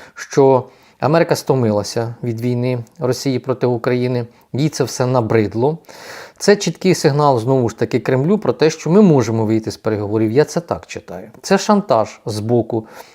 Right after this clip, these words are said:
Трампа, який підтримує Кіт Келлог, це примус Росії до припинення війни, але, звісно, і нас примушують. Примушують багатьма непривабливими речами, ідеями, пропозиціями. Я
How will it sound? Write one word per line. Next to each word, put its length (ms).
Трампа, 440
який 260
підтримує 600
Кіт 220
Келлог, 380
це 160
примус 600
Росії 680
до 120
припинення 500
війни, 300
але, 200
звісно, 360
і 60
нас 220
примушують. 640
Примушують 500
багатьма 420
непривабливими 840
речами, 500
ідеями, 640
пропозиціями. 840
Я 300